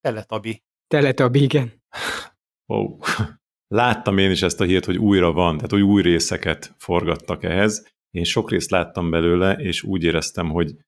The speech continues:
Speaker 3: ez alatt a sok rész alatt már mindent elmondtak ők, amit Teletubby témában el lehetett mondani.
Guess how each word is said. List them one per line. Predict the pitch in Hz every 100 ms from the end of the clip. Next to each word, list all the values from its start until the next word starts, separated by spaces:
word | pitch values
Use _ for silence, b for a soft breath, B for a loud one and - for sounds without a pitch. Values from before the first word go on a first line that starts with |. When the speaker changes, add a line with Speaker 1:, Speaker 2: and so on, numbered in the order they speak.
| _
Speaker 3:
ez | - 95
alatt | 87 87 101
a |
sok | - 98 -
rész | 85 -
alatt | 95 -
már | 98 92
mindent | 104 104 92 87 87 78 -
elmondtak | - 90 87 87 85 90 85
ők, | 92 87 87
amit | 92 92 85 -
Teletubby | 92 85 90 80
témában | 82 90 87 82 82
el | 82
lehetett | 82 82 85
mondani. | 90 87 90 107 120